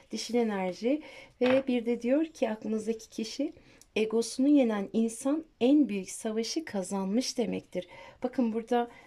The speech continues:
e, eril enerjide çıkan nedir? "Bana hayran ve aşık olman egomu tatmin eder ama egosunu yenen insan da en büyük savaşı kazanmış olur." diyor.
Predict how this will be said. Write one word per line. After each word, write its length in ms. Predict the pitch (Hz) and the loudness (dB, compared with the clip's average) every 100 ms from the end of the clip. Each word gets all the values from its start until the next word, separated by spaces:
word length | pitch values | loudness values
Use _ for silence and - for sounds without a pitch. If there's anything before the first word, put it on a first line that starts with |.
| - | -6
e, 60 | 202 202 196 - | -2 0 0 0
eril 160 | 214 | 0
enerjide 520 | 226 226 233 226 214 | 2 2 2 0 -4
çıkan 440 | 226 - 247 233 240 | -8 -6 0 2 2
nedir? 360 | 226 247 330 - - - _ _ - | 2 0 -2 -10 -20 -20 _ _ -2
"Bana 240 | 226 262 240 | 4 4 4
hayran 400 | 233 247 285 247 | 2 4 6 4
ve 60 | |
aşık 500 | 208 208 220 - - | 4 0 0 -6 -2
olman 400 | 214 202 233 285 - | 0 2 2 2 2
egomu 480 | 226 208 202 285 | -2 -2 0 -2
tatmin 420 | - 208 - 233 233 | -2 -6 -2 2 2
eder 400 | 185 180 180 - | 0 -6 -8 -4
ama 320 | 220 233 311 - - - 214 | 2 2 2 -2 -18 -6 -4
egosunu 460 | 220 220 220 254 | -2 -2 0 6
yenen 320 | 294 233 202 | 6 6 0
insan 500 | 196 196 - 190 190 | -2 -4 -6 -6 -2
da 140 | 226 302 - - - | 0 0 -4 -14 2
en 260 | 254 269 208 | 6 6 4
büyük 280 | 220 294 302 | 2 0 0
savaşı 680 | - 214 202 202 - 262 285 | -4 -4 -2 -6 -2 -2 -2
kazanmış 720 | 214 190 196 196 247 - 214 | -8 -8 -8 -8 -10 -6 -6
olur." 320 | 208 233 196 | -4 -4 -4
diyor. 460 | 196 143 - - | -6 -6 -12 -20